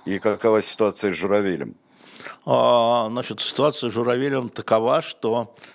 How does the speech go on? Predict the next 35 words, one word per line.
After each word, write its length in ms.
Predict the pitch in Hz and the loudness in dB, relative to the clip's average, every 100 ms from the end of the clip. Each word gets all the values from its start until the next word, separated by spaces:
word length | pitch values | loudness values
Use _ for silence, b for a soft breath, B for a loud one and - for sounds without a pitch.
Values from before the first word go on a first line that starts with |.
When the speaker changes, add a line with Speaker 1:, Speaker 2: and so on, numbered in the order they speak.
| B | B
Speaker 2:
а, 240 | - 104 113 | -4 -2 -2
суд 420 | - - 151 - - | 0 0 0 -2 -4
над 260 | 110 117 | 0 0
ним, 200 | 101 117 151 | -2 -4 -2
я 140 | 123 | -2
напомню, 240 | 117 165 | -2 -2
что 160 | - 135 | -2 -2
он 120 | 127 | 0
не 60 | 123 | 0
осужден, 720 | 117 - 110 98 113 123 185 B B B B | -2 -2 -2 0 0 0 -8 B B B B
а 320 | - 113 113 - - | 0 0 0 -4 -10
никто 320 | 117 110 151 | -8 -2 -2
не 80 | 123 | 0
отменял 480 | 117 110 123 120 117 | -2 -4 -2 -2 -2
в 80 | |
российском 460 | 107 113 123 - 110 | -4 -4 -6 -6 -6
праве 260 | 113 117 110 | -2 -2 -2
презумпцию 500 | 117 110 117 - 110 | -4 -4 -6 -6 -4
невиновности. 680 | 110 113 98 87 78 - - _ _ _ - | -4 -4 -6 -8 -10 -12 -14 _ _ _ -12
Хотел 200 | - 127 | -6 -4
бы 100 | 110 | -2
я 80 | 117 | -4
напомнить. 600 | 117 - 82 76 53 - _ B B B B B | -4 -6 -8 -10 -16 -20 _ B B B B B
А 320 | - - 117 113 | -6 2 2 2
он 220 | 135 139 | 0 -2
не 60 | 127 | -4
осужден, 680 | - 107 95 101 110 156 - | -4 -6 -4 -4 -4 -4 -8
и 220 | 120 120 | -4 -2
в 160 | 113 110 | -2 2
Грозненском 560 | 135 160 117 117 113 | 2 2 -2 -8 -8
суде 520 | 104 123 101 107 127 240 - B B B | -6 -4 -2 -4 -4 -6 -12 B B B
рассматривалось 840 | - 123 - 131 143 120 110 104 - | -2 -2 0 -2 -2 0 -2 -2 -4
недавно 460 | 110 113 110 95 98 | -2 0 0 -2 -8
это 200 | 95 101 | -6 -6
дело, 440 | 85 107 147 269 | -4 -4 -4 -6